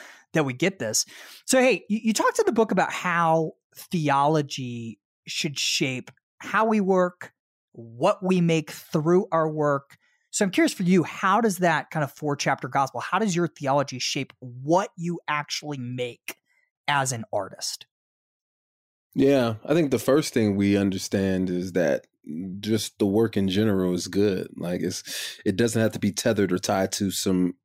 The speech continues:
Speaker 2: some, I guess you could say, social good that
Speaker 1: Yeah.
Speaker 2: has been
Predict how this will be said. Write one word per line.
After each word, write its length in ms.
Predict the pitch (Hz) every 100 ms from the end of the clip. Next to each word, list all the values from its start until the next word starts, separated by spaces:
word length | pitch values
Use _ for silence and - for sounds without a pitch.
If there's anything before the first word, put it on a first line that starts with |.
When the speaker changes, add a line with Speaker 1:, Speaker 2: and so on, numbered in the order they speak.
| _ _ _ _ _ _
Speaker 2:
some, 300 | - 101 98
I 100 | 98
guess 220 | 104 -
you 40 | 98
could 100 | -
say, 160 | 92
social 720 | - - - 120 135 - 110
good 480 | 92 101 98 95 92
that 240 | 85 90 -
Speaker 1:
Yeah. 120 | 143 139
Speaker 2:
has 320 | 98 95 90
been 440 | 85 90 92 -